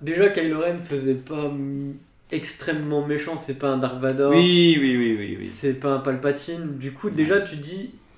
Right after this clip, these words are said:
Speaker 2: Il est
Speaker 1: il
Speaker 2: pas
Speaker 1: est,
Speaker 2: complètement,
Speaker 1: il est
Speaker 2: ouais.
Speaker 1: fait pour avoir une rédemption, ce personnage-là.
Speaker 2: Ouais.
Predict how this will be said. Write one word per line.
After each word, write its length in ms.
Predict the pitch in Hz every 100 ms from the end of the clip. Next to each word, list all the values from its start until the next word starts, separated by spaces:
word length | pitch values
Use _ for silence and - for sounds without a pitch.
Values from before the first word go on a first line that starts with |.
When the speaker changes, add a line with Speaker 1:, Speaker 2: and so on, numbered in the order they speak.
| -
Speaker 2:
Il 80 | 127
est 40 |
Speaker 1:
il 60 | 160
Speaker 2:
pas 120 | -
Speaker 1:
est, 40 |
Speaker 2:
complètement, 500 | 135 127 120 - 123 180
Speaker 1:
il 40 |
est 60 | 190
Speaker 2:
ouais. 20 |
Speaker 1:
fait 240 | - 220 214 -
pour 220 | - 185 185 - -
avoir 320 | 156 151 151
une 80 | 156
rédemption, 480 | 151 147 147 147 143
ce 120 | 131
personnage-là. 840 | 127 131 - 127 123 127 156 175 - - - 104
Speaker 2:
Ouais. 240 | 90 85